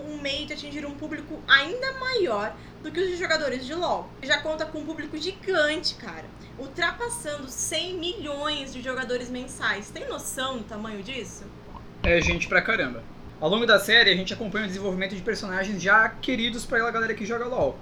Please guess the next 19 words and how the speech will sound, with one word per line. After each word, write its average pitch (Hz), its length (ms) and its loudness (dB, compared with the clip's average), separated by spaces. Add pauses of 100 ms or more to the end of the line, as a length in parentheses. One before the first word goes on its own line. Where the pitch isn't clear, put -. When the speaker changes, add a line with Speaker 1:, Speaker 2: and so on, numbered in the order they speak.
Speaker 2:
ou 185 120 6
odiados, 196 420 6
né? 101 140 -6 (320)
A 151 60 2
gente 180 180 -2
presencia 214 420 4
a - 20 -2
transformação 208 600 0
de, 185 100 -4
da 180 220 4
Powder 175 480 4 (320)
na 165 100 0
conhecida 185 480 2
Jinx, - 480 -4 (500)
o - 40 -8
crescimento 190 540 2
do, 170 220 -2
de 165 160 4
Echo, 208 440 6